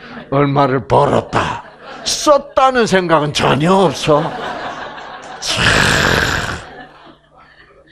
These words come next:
우리 남편들 생각은 뭐예요? "아이고,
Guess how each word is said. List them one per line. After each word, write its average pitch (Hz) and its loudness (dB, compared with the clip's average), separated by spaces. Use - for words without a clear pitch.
우리 160 4
남편들 180 2
생각은 139 2
뭐예요? 92 -6
"아이고, - 0